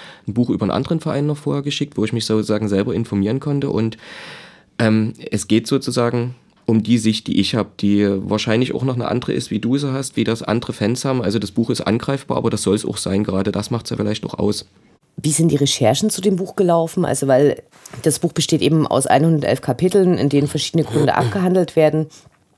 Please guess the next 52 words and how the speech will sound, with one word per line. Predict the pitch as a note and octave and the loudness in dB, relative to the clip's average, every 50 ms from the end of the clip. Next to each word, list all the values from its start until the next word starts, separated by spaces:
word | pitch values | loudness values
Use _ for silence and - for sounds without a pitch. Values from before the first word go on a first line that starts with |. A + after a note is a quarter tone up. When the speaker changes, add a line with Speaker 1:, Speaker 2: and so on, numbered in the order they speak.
| - - - - - | -20 -20 -20 -4 -2
Speaker 2:
Da | - C#3+ | 0 0
konntest | - D#3 D3 C#3+ C#3+ - E3+ | 2 2 2 2 2 4 4
du | |
ja | D#3 C#3+ | 4 4
wahrscheinlich | C#3 C#3+ - - C#3 D3 D3 C#3+ - | 4 2 2 2 2 2 2 0 0
nicht | D3 C#3+ - | 0 2 2
nur | F3 D#3+ D3 - | 2 2 2 2
aus | B2 C#3+ - - | 0 -2 0 2
deinem | D3 C3+ C#3+ C3+ - | 2 2 2 2 2
Ballsalat-Statistikblog | A#2 A2+ C#3 D3 F#3 F3 F3 E3+ E3 D#3+ - - - - F3+ D3 - F3 F#3 F3+ - - G#3+ - - - F#3 F#3 F3+ - | 2 2 2 2 0 0 2 0 0 -2 -4 -10 -2 -2 -2 2 2 2 0 2 0 -2 -4 -2 -2 0 0 0 0 -2
schöpfen, | - - F#3 F3+ - - - F3+ | -2 -2 -2 -2 -2 0 0 0
sondern | - - D3 D#3 D3 | 2 2 2 2 2
wie | D3+ E3+ | 0 0
sind | - F3 E3+ | 0 2 2
da | D3+ | 2
die | C#3+ D3 | 2 2
Recherchen | C#3+ C#3+ C#3+ - - C#3 C3+ C#3 - C#3 | 0 -2 -2 0 0 0 0 0 -2 -4
abgelaufen | - B2+ - - - C#3 C3 B2 B2+ - C#3+ C3 | -6 -6 -6 -4 0 0 0 0 0 -2 -4 -4
dazu? | C3 B2+ - - - | -4 -6 -8 -8 -6
Speaker 1:
Ich | - B2 B2+ | -4 -2 -2
würd | G2 F#2 | 0 0
denken, | F#2+ F#2+ G#2 G2+ | 2 2 2 2
so | F#2+ F#2+ | 2 0
ein, | F#2+ F#2+ G2 G2 A2+ | 0 0 -2 -4 -6
so | A2 - G2 | -6 -4 -2
ein | G2 F#2 | -2 -2
Statistikteil, | - - G2 F#2 - G#2 G2+ - - B2+ B2 - - - _ _ _ _ _ - G#2 G#2 G#2 A2 A2+ G#2+ | -4 -6 -6 -4 -2 -4 -4 0 0 -2 -2 -2 -6 -16 _ _ _ _ _ -4 0 2 4 4 4 4
wenn | G#2 G2+ | 2 2
das | G2+ G2+ F#2+ | 0 0 0
Buch | - G2+ - - | -2 -2 0 0
nur | G#2 G2+ | 0 0
daraus | G#2+ G#2+ A2 G#2+ A2 | 0 0 -2 -2 -4
besteht, | - - - A2 G#2 - | -6 -6 -4 -4 -4 -4
das | F2+ - | -6 -2
wäre | F2 F#2+ | -2 -2
auch | G2 - | -2 0
sehr, | - F#2+ F#2+ F#2+ F2+ F#2 F2+ - | -2 -2 -2 -2 -4 -4 -6 -6
sehr | - F#2+ F#2 | -4 -2 -2
langweilig | F#2 F2+ F#2 G2 G#2 G2+ G#2 G#2 - - | 0 0 0 0 0 0 0 0 -2 -4
geworden. | G2+ G2 G2+ F#2+ - | -2 -2 0 0 -2
Also | F2+ G2 | -2 -4
das | F#2+ F#2+ F#2 | -4 -4 -6
ist | G2+ - - | -4 -4 -2
mein | G2 G2 F#2+ | 0 0 0
Faible, | F#2 - F#2+ G#2 G#2+ B2 G2+ | 0 2 2 2 4 2 2
aber | E2+ F2+ F#2+ | 0 0 -2
das | F#2+ F2+ - | -2 -4 -6
ist | - - - | -6 -4 -2
halt | G2+ F#2+ F#2 | -2 0 0
eine, | G2 F#2+ F2+ F2 F2+ G2+ | 0 0 0 0 -2 -2
eine | G2+ F#2+ | 0 2
Nische. | F#2+ F#2+ G2 G2+ G2 - G2 | 2 4 4 2 2 2 0